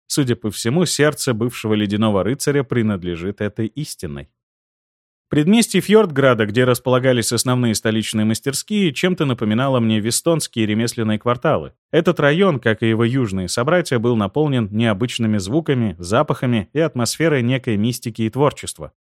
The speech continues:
Узкие улочки, извивающиеся между каменными домами, создавали лабиринт, в котором легко было заблудиться тому, кто сюда попадал впервые. Вдоль этих улочек находились разнообразные мастерские,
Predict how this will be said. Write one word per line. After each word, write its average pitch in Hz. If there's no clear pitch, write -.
Узкие 202
улочки, 170
извивающиеся 120
между 110
каменными 107
домами, 127
создавали 110
лабиринт, 120
в -
котором 170
легко 156
было 165
заблудиться 120
тому, 101
кто -
сюда 104
попадал 87
впервые. 113
Вдоль 190
этих 147
улочек 180
находились 120
разнообразные 110
мастерские, 110